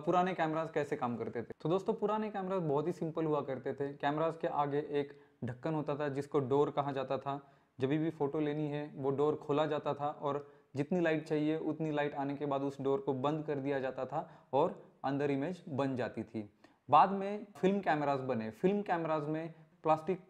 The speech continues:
फिल्म के रोल्स यूज़ हुआ करते थे। फिल्म के ऊपर सिल्वर हैलाइड की कोटिंग होती थी जो कि फोटो सेंसिटिव मटेरियल था। तो लेंस के अंदर से लाइट अंदर जाती थी और फिल्म के ऊपर वो लाइट पड़ती थी। उसके बाद वहाँ पर रिएक्शन होता था और वहाँ पर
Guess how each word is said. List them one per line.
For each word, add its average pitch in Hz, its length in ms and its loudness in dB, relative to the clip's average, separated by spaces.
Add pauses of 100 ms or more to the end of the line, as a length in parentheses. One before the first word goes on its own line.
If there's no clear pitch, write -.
(140)
फिल्म 160 220 2
के 156 120 0
रोल्स 151 360 0
यूज़ 156 220 -2
हुआ 151 180 0
करते 143 320 -6
थे। 160 160 -2 (420)
फिल्म 202 260 4
के 196 120 0
ऊपर 170 220 2
सिल्वर 160 400 0
हैलाइड 143 340 0
की 151 120 -2
कोटिंग 156 360 -2
होती 151 200 0
थी 156 120 0
जो 143 140 -2
कि 139 120 -4
फोटो 143 280 -2
सेंसिटिव 151 500 -2
मटेरियल 147 380 0
था। 156 400 -6 (340)
तो 202 300 4 (240)
लेंस 190 280 2
के 202 100 0
अंदर 180 280 0
से 175 360 -2 (100)
लाइट 151 260 0
अंदर 147 320 -2
जाती 156 260 0
थी 170 180 -2
और 147 200 0
फिल्म 175 360 0
के 180 100 0
ऊपर 151 300 0
वो 147 120 0
लाइट 143 300 -2
पड़ती 151 280 0
थी। 175 260 -4 (240)
उसके 151 240 0
बाद 170 160 2
वहाँ 147 160 2
पर 147 160 -2
रिएक्शन 147 420 0
होता 156 200 -4
था 156 100 -2
और 151 120 2
वहाँ 135 160 0
पर 180 260 -4